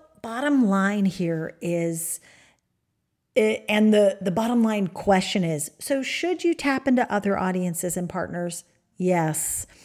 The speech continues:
It's a free new traffic source, potential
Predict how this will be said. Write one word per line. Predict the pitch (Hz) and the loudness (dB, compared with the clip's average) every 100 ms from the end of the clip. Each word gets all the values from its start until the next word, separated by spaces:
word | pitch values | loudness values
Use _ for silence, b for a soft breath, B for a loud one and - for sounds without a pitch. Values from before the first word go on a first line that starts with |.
| B B - | B B -10
It's | 185 | -6
a | 175 | -6
free | - - 202 208 226 233 233 _ - | -6 0 2 4 2 0 -6 _ -4
new | 175 190 185 185 190 _ _ | 0 2 2 0 -4 _ _
traffic | - 185 180 190 | -4 -2 -2 -4
source, | - - 180 170 165 - | -4 -2 0 0 -4 -8
potential | - - - 208 220 - 202 185 | -14 -14 -6 0 0 0 0 0